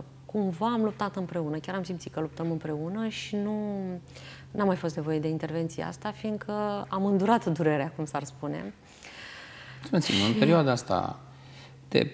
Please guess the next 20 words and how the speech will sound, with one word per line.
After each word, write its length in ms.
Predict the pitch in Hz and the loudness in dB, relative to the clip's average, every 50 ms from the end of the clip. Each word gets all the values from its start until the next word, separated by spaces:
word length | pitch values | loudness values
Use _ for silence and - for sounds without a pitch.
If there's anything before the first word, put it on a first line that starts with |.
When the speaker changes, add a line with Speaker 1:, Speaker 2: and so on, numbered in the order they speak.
| - - | 2 4
Speaker 2:
atâtea 540 | 143 135 135 - 202 160 - 170 139 131 139 165 | 6 6 6 4 0 4 6 8 8 8 8 6
<clears throat> 80 | - | 4
traume 560 | 165 165 160 135 107 92 98 95 92 98 92 90 | 6 8 8 8 8 6 2 2 0 0 0 0
în 80 | 101 | 2
România, 720 | 107 117 117 127 131 143 156 151 143 117 101 98 95 98 95 104 | 2 4 4 4 6 6 6 6 6 4 4 2 2 2 2 2
iată 320 | 123 131 127 127 - 127 | 4 4 2 2 2 -2
că 200 | 113 - - - | -2 0 -2 -2
deja 400 | 107 104 104 110 110 110 123 123 | 0 0 2 0 2 2 2 2
în 140 | 123 117 107 | 2 2 2
Germania 580 | 104 110 110 117 127 135 135 127 107 92 90 - | 2 2 4 6 6 6 6 6 6 4 2 0
au 100 | - 95 | 0 0
fost, 440 | 95 - - - 120 117 - - - | -2 0 0 0 2 0 0 -2 0
uh, 340 | 123 117 113 110 110 110 110 - | 2 4 4 4 4 2 2 2
momente 500 | 113 113 113 117 120 123 120 117 - 120 | 0 0 2 2 4 4 4 4 2 0
foarte 400 | 113 - - 123 123 - - 110 | 0 2 2 0 2 2 2 2
grele. 520 | 117 117 117 117 107 98 92 90 90 90 - - - - - - - - - - - - - - - | 4 6 6 8 8 8 6 4 2 2 -2 -8 -16 -18 -18 -18 -16 -16 -16 -16 -16 -16 -18 -14 -2
Cum 240 | - - 180 160 139 | 2 6 6 8 10
v-ați 360 | 127 123 113 - - - - | 10 10 8 8 4 2 4
raportat 580 | 123 117 - - 110 104 101 - - 101 101 | 4 4 4 4 2 2 4 6 4 4 4
la 400 | 104 101 95 95 92 92 90 90 | 4 4 4 4 4 2 0 -2